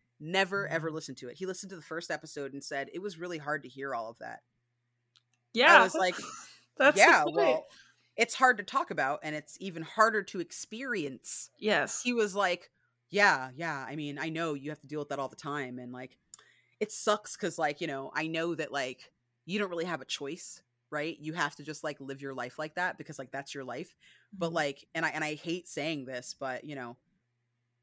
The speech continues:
Speaker 1: I don't. And it really bummed me out, and it, like, took me out of my day, and I was, like, just really depressed all day, and I, like, didn't know what to do with those feelings, and it was just so hard for me.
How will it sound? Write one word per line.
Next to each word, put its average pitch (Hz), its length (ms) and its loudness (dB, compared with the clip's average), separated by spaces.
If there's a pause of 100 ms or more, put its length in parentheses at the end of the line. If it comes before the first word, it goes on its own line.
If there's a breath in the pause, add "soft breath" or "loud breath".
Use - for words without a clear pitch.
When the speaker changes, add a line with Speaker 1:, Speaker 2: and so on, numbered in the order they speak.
(320)
Speaker 1:
I 202 120 8
don't. 156 460 -10 (640 soft breath)
And 151 520 -2
it 165 200 -2
really 170 260 -2
bummed 160 300 -2
me 147 160 -4
out, 151 240 -2
and 160 100 -6
it, - 60 -10
like, 143 160 -8
took - 220 -10
me 180 120 -4
out 139 160 -2
of 156 140 -6
my 143 160 -8
day, 139 460 -6
and 151 120 -6
I 151 60 -4
was, 143 120 -8
like, 143 140 -6
just 139 180 -10
really 147 260 -6
depressed 143 540 -6
all 139 240 -2
day, 139 340 -4
and 147 100 -2
I, 135 60 -4
like, 135 180 -6
didn't 143 180 -6
know 147 80 -6
what 147 60 -8
to 147 80 -10
do 131 120 -12
with 147 100 -8
those 131 180 -8
feelings, 147 400 -8
and 147 80 -14
it - 40 -20
was 139 120 -12
just - 260 -8
so 135 200 -6
hard 135 280 -6
for 175 80 -8
me. 233 300 -8